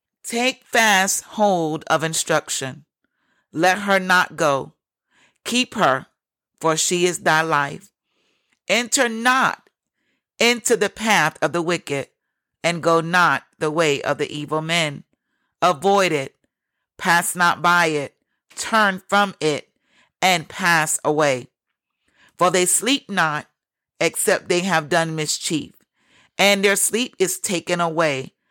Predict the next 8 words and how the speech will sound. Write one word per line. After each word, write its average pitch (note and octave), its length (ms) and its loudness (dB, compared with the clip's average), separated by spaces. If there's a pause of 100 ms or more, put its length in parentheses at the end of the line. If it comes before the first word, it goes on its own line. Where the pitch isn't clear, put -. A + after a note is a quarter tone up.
(200)
unless D#3+ 380 0
they D#3 160 -2
cause D#3 420 -2
some D3 560 -2 (400)
to D3+ 100 -8
fall. D3 560 0 (720)
For D3+ 140 0
they E3 220 4